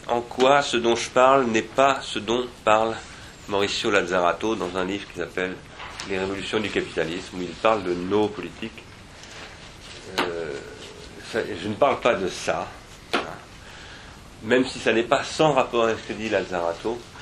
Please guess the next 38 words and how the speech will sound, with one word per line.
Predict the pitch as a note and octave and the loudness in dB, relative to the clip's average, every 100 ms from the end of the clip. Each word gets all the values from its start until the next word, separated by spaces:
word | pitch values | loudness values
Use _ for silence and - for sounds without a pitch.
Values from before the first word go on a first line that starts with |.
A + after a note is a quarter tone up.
| - - - - - - - - - | -16 -18 -18 -18 -18 -18 -18 -14 -8
Euh, | G2+ F#2 F2 E2+ E2 D#2 D2 C#2 A#1+ - - - - - - - - - - - - - - A2 | -4 -2 -2 -2 -4 -6 -10 -12 -14 -12 -12 -14 -18 -18 -18 -18 -18 -16 -16 -16 -18 -18 -12 -2
j'y | - A2+ | 4 6
reviendrai | A2 A2+ | 6 6
plus | A#2 G#2+ | 4 2
tard, | B2 | 4
j'en | G#2 G2 | 4 2
ai | |
pas | F#2 G#2 | 4 2
du | G2 | 2
tout | G#2 | -4
le | F#2+ | 0
temps | - | 2
maintenant. | G#2+ G2+ G#2 F#2+ F2+ - | 4 2 2 0 0 -8
Euh, | G2 F#2+ F2+ F2+ - - - | -12 -10 -10 -12 -10 -12 -6
ce | - | -4
sera | G#2+ A2+ | 2 0
peut-être | - C3+ C3+ A#2+ | 2 2 2 2
au | A2 | 2
mois | G2+ F#2+ | 2 2
de | |
mai, | A2 | 2
ce | B2 | 2
sera | - G2 | 2 -2
peut-être | A2 G2 | -2 -4
dans | F#2+ | -4
une | F#2+ G#2+ | 0 0
autre | A#2+ | 0
séance | - - A2 G#2 A#2+ B2 B2 | -4 0 4 4 4 2 -2
où | B2+ B2+ | -4 -4
j'aimerais | A2+ G#2 A#2 | -6 0 2
avoir | A#2+ G#2+ | 4 4
une | G2 | 2
discussion | G2 - G#2 - A2+ | -4 -8 -8 -4 -4
de | - - - - - - - - - | -6 -10 -14 -16 -18 -20 -16 -14 -10
façon | G2+ - | -10 -8
générale | G2 F#2+ F#2+ G2+ G2+ | -6 -4 0 0 0
avec | F2 F2+ | -2 -4
Lazzarato, | F#2+ F2 F2+ E2 E2+ - G#2 | -4 -4 -4 -4 -6 -6 -6